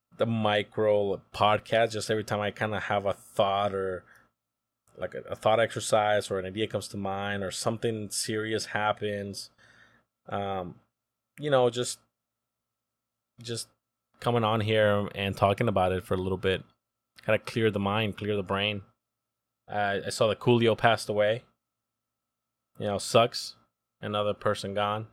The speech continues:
Young, too. I wonder if it's also related to drugs. You know, a lot of artists in the last few years have been related to drugs. Drug use is a, is a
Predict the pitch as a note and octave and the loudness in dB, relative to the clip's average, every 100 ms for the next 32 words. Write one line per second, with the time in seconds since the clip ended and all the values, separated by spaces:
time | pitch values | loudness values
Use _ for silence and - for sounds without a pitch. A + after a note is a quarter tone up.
0 | _ A2+ A2+ D3 G2+ - C3 A2 - _ | _ 2 4 4 2 -4 -6 -6 -14 _
1 | _ _ _ _ _ _ _ - A2 A#2+ | _ _ _ _ _ _ _ -4 2 2
2 | A#2 A2+ A2 A2 A2 G2+ G#2 G2+ F#2 F2 | 2 -2 0 0 0 -2 -2 -4 -8 -2
3 | G2+ G#2+ - - _ _ _ _ _ _ | -2 -2 -12 -16 _ _ _ _ _ _
4 | A2 A2 G2+ G#2 G#2 G2 - G2+ G#2 - | -6 -2 2 4 2 -2 -2 0 0 -4
5 | - _ _ _ G#2 G2 F#2+ G2 G2+ F#2+ | -10 _ _ _ -8 -2 0 -2 -4 -4
6 | A2 - G2 G2 F#2 F#2 _ - F#2+ G2 | -4 -4 -6 -8 -10 -14 _ -12 -4 -4
7 | F#2+ - G2 G2 G2 G#2+ - - - G2 | -4 -10 -8 -2 -2 -2 -14 -10 -2 -2
8 | F#2+ G2+ G2 - - _ _ _ _ _ | -2 -10 -10 -12 -16 _ _ _ _ _
9 | - F#2+ G#2 F#2+ F#2 F#2+ | -10 -6 -2 -2 -2 -6